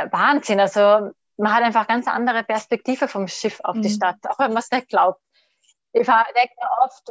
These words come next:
Speaker 1: wenn ich runterfahr, Nonntaler Brücke, dann denk ich mir wirklich oft auch selber immer noch, „Boah, es ist so schön.“ <laughs> Und der Blick auf die Stadt mit dieser, mit die Felsen vom Mönchsberg, das nimmst
Speaker 2: Mhm.
Speaker 1: du sonst nicht wahr,
Speaker 2: Mhm.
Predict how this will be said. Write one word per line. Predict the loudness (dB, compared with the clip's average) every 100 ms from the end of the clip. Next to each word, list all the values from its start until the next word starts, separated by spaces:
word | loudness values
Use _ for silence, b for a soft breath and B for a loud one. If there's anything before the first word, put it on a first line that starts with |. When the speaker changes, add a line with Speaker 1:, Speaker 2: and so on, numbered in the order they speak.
| -2
Speaker 1:
wenn | 2
ich | 2 4
runterfahr, | 2 2 0 2 4 6 6 4
Nonntaler | 2 0 2 2 2
Brücke, | 2 0 2 0
dann | 0
denk | -2 -2
ich |
mir | -2 0 0
wirklich | -2 -2 -4
oft | -2 -4 -6
auch | -8 -6
selber | -4 -2 0 0 -2 _
immer | -4 0 0
noch, | 2 -2 -2 _ _ _ _ 2
„Boah, | 2
es | 2
ist | -6 -8 -6
so | -2 -2
schön.“ | -2 -2 0 0
<laughs> | -4 -4 -6 -4 -10 -10 -18 _ B B B B B B B _ _ _ -12
Und | -10 -6
der | -6
Blick | -2 -2 0
auf | 0
die | -2
Stadt | -4 0 0 -2 -4
mit | -4 -2
dieser, | -4 2 2 4
mit | 0 -4
die | -4
Felsen | 0 0 0 -4 -6
vom | -6 -6
Mönchsberg, | -4 -6 -8 -2 0 2 0 _ _ _ -16
das | -8
nimmst | -2 -2 -2
Speaker 2:
Mhm. |
Speaker 1:
du | -8
sonst | -8 -8 -10
nicht | -4
wahr, | -2 -2 -6 _ _ -6
Speaker 2:
Mhm. | -4 -4 -8